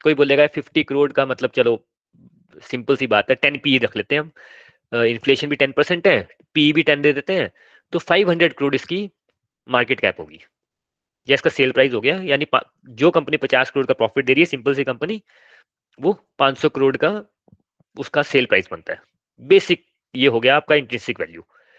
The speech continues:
But वॉरेन बफे ने क्या बोला कि ये तो है जो टेंजिबल है, ये जो आप कैलकुलेट कर सकते हैं, एक होती है इंटेंजिबल वैल्यू जिसके लिए आपको दिमाग लगाना पड़ता है। पचास करोड़ मेरा प्रॉफिट है, पाँच सौ करोड़ में आप कंपनी खरीद रहे हैं।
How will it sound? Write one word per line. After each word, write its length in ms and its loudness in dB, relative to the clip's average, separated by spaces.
But 100 0
वॉरेन 320 -4
बफे 200 4
ने 80 0
क्या 160 2
बोला 280 -4
कि 140 -12
ये 320 4
तो 120 6
है 160 2
जो 160 2
टेंजिबल 500 2
है, 280 -10
ये 180 -2
जो 100 2
आप 120 -2
कैलकुलेट 440 2
कर 100 2
सकते 320 -6
हैं, 160 -14
एक 220 4
होती 260 -4
है 60 6
इंटेंजिबल 800 0
वैल्यू 300 2
जिसके 480 -2
लिए 100 6
आपको 200 2
दिमाग 300 0
लगाना 260 0
पड़ता 300 -14
है। 80 -20
पचास 340 0
करोड़ 280 -2
मेरा 200 -2
प्रॉफिट 380 -4
है, 60 4
पाँच 240 -2
सौ 100 -4
करोड़ 180 -2
में 80 0
आप 100 -4
कंपनी 320 -8
खरीद 240 -10
रहे 120 -14
हैं। 80 -20